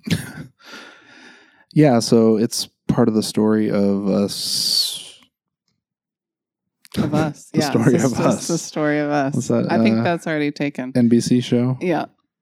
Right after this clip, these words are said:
Speaker 1: What's that called? Us?
Speaker 2: The Story
Speaker 1: This
Speaker 2: of
Speaker 1: Is
Speaker 2: Us.
Speaker 1: Us.
Speaker 2: Oh, This Is Us.
Speaker 1: Yeah.
Speaker 2: Oh, you're right. Okay.
Speaker 1: This is, uh, see? It's hard. Hard to come up with a title when N B C and their ad wizards are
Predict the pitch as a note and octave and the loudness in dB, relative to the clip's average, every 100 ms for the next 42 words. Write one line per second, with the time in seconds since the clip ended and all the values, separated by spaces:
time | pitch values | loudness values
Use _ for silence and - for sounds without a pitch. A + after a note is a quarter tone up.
0 | _ _ - A#2+ D3+ - F3 F3 - - | _ _ -6 -2 -2 0 -2 -2 -8 -4
1 | B2 E3 - - - F3 E3 - D#3 C#3 | -2 -2 -6 -12 -6 0 0 -2 -4 0
2 | B2+ C3 G#2+ G2 - - - _ - F3 | 0 2 2 0 -4 -10 -12 _ -2 -2
3 | E3 A#3 B3 F#3+ F3 C#3 A2 - B2 G#2+ | -2 -4 -4 -4 -2 -4 -4 0 4 4
4 | D3 C#3+ C#3 C3+ A2+ - D3 D3 A2+ - | 4 0 -2 -6 -6 -4 -4 -2 -4 -6
5 | - - - A2 G2+ - - G2+ - _ | -10 -6 -2 -2 -2 -4 -10 -16 -18 _
6 | _ _ _ - A2 - - - - A#2 | _ _ _ 0 0 -2 -14 -14 -4 -2
7 | D3+ _ - - C3 A#2 - - D3 G#3 | -2 _ -10 0 0 0 -6 -4 -2 -2
8 | G#3 _ _ - _ _ _ _ _ - | -4 _ _ -20 _ _ _ _ _ -20
9 | - B2 A#2+ A#2 A#2 A2 G#2+ G#2+ - G#2+ | -4 0 0 2 0 0 0 0 0 2
10 | G#2+ G2+ G2+ G2+ G#2+ G#2 G#2 - G#2 G#2 | 2 2 0 0 0 0 0 -2 0 0
11 | G#2 G#2 F2+ G2 G2 G#2+ - G#2+ G2+ G#2 | 0 -2 -2 -2 -2 -4 -2 -2 0 -2
12 | - - - G2 G2+ G#2+ G2 G2+ G2 G2+ | -4 -8 -6 -2 -2 0 0 2 0 -2
13 | G2 G2 G#2 | -2 -2 -2